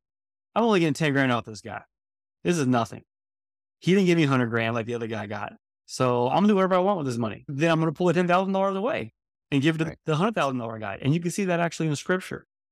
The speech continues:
Speaker 1: So I think, like you said, hundred percent, you need to be faithful with a little. And if you're not, you won't be with a lot. You can be greedy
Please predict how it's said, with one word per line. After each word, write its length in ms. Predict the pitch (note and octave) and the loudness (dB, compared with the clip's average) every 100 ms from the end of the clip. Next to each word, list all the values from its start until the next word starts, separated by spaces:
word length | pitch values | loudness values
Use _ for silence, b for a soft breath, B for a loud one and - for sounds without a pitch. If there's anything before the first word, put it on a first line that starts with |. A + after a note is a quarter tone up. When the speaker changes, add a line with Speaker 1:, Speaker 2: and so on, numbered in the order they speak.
| - | -8
Speaker 1:
So 120 | C#3 | -4
I 120 | C3 | -2
think, 220 | - D#3+ | 0 -2
like 200 | - A#2+ | -4 -8
you 80 | C#3+ | -6
said, 200 | C3 C3 | -4 -4
hundred 180 | B2 C3 | -4 -6
percent, 360 | B2 C3+ A#2 - _ _ _ _ | -6 -4 -6 -8 _ _ _ _
you 100 | A#2+ | -2
need 80 | C#3 | 0
to 60 | D3+ | 2
be 100 | D3+ | 0
faithful 520 | - C#3 - C3+ B2+ | -2 -2 -2 -8 -6
with 160 | A#2+ | -8
a 60 | A#2 | -4
little. 340 | A2+ C#3 F3 - _ _ _ _ - | -2 0 -2 -6 _ _ _ _ -6
And 180 | D3 B2+ | 0 0
if 80 | |
you're 100 | C3 | 0
not, 280 | C#3 E3 E3+ | 2 2 2
you 120 | C3+ | 0
won't 160 | C3+ C#3 | -2 -2
be 60 | C3 | -4
with 140 | A#2 | -6
a 40 | |
lot. 200 | G#2 G2+ - _ _ - | -8 -12 -14 _ _ -2
You 160 | F#3 | 0
can 140 | B3+ A3+ | 2 2
be 120 | G3+ | 0
greedy 580 | C#3 C#3+ C#3+ D#3+ F#3 | 2 2 2 2 -2